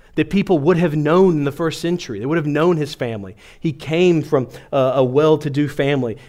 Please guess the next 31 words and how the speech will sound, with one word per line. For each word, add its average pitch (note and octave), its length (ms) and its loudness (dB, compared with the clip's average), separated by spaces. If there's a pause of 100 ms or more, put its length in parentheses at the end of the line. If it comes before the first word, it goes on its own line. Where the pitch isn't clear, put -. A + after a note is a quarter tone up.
and C3+ 100 -2
he E3 280 -4
experienced C#3 580 -6
great C3+ 340 -4
exposure. C3+ 760 -6 (800)
So E3 100 0
these F3 240 2
were E3+ 100 2
historical F3 840 2
documents C3 800 -4 (220)
that A#2+ 100 -4
had D3+ 200 -2
specific F3+ 640 -4
historical D3 560 -4
details C3 500 -4
in B2+ 160 -4
them, F2+ 200 -12 (340)
like - 360 -6 (240)
folded C#3+ 400 -2
up B2+ 120 -6
laundry. A2 540 -8 (960)
But - 100 -14
that's C3 120 -2
not D#3 120 2
the D3 80 2
only C3 280 0
thing A#2+ 200 -6
we A2 100 -6
see. G#2+ 200 -8
There's A#2 180 -6
also C3 600 -4